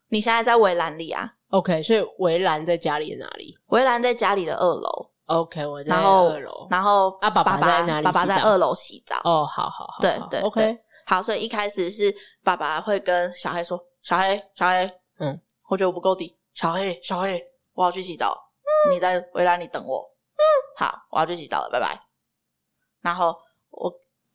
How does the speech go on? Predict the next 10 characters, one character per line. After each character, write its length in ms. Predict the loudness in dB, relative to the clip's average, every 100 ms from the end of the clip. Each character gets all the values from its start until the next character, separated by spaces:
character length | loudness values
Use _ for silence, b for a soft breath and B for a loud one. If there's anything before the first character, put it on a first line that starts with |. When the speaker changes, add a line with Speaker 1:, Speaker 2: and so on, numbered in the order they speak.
| -4
Speaker 1:
然 180 | -4 -4
后 760 | -2 0 2 2 0 -2 -8 _
我 140 | -2
是 140 | -2 -2
妈 220 | -4 -6
妈。 260 | -10 -12 -16 _ _ _ _ _ _ _ _ -20 -10
好， 220 | -6 -4
我 140 | -2 -2
给 180 | -2
你， 100 | -6